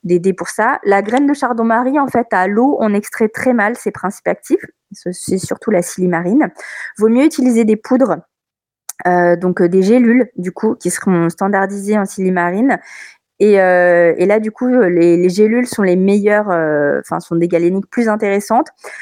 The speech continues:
Il y a des teintures mères aussi qui existent où on extrait pas mal le principe actif. Le problème de la teinture mère, c'est qu'on va avoir de l'alcool. Et l'alcool, si on a déjà le foie un peu malade, qui va pas très bien,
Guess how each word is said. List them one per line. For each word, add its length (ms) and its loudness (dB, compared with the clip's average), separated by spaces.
Il 60 0
y 20 4
a 60 2
des 120 4
teintures 340 -2
mères 200 2
aussi 240 0
qui 140 -2
existent 500 -2
où 40 2
on 60 2
extrait 340 -2
pas 180 -2
mal 200 0
le 120 0
principe 340 -6
actif. 420 -2
Le 80 -2
problème 480 -2
de 60 2
la 180 2
teinture 320 -4
mère, 200 0
c'est 160 -6
qu'on 120 -4
va 120 0
avoir 240 -2
de 80 -2
l'alcool. 580 0
Et 140 4
l'alcool, 560 0
si 200 -10
on 120 0
a 100 0
déjà 420 0
le 140 0
foie 400 -2
un 140 0
peu 200 -2
malade, 600 0
qui 120 -14
va 120 -4
pas 220 -6
très 200 -4
bien, 460 -2